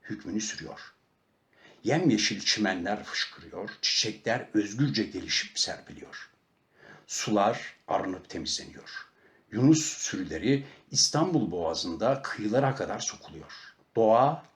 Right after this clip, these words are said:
kendini onarıyor. Dilerim insanlar bu dünyayı öteki canlılarla paylaştığımızın, paylaşmamız gerektiğinin ayrımına varmış olarak çıkarlar evlerinden. İnsanların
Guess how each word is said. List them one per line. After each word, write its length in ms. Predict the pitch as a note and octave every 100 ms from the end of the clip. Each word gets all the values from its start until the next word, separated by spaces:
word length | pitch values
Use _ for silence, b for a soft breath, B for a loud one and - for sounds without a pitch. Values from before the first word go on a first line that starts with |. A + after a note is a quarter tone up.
| -
kendini 460 | A2 G#2 G2 A2
onarıyor. 720 | D#3 G2 D2 - - - - - _ _ -
Dilerim 520 | G3 G#3+ A#2+ G#2+ - -
insanlar 680 | A2 G#2 - F2 D#2+ G#2+ C3+ - B B -
bu 160 | A3
dünyayı 520 | F3+ G#2 E2 F2 A#2 -
öteki 380 | G2+ - - -
canlılarla 840 | A2+ A2 G#2+ G2+ E3 F3+ F#2+ F2
paylaştığımızın, 1120 | - F2+ E2+ D#2+ - - D#2 D#2+ - A#2+ E3 D#3 B B B
paylaşmamız 800 | - G2+ G2 G2 - G#2+ - -
gerektiğinin 640 | G#2 E2+ - - E2+ F2+ G#2+
ayrımına 540 | F#2+ F#2 F#2+ F#2+ G#2 F#2+
varmış 400 | F2 G2+ G#2 A2
olarak 300 | E2+ D#2+ -
çıkarlar 500 | - - D#2 D#2 C#2+
evlerinden. 580 | D2 C#2+ C2+ - - - _ _ _
İnsanların 600 | C#3 C3 D3+ D3+ F#3+ G#3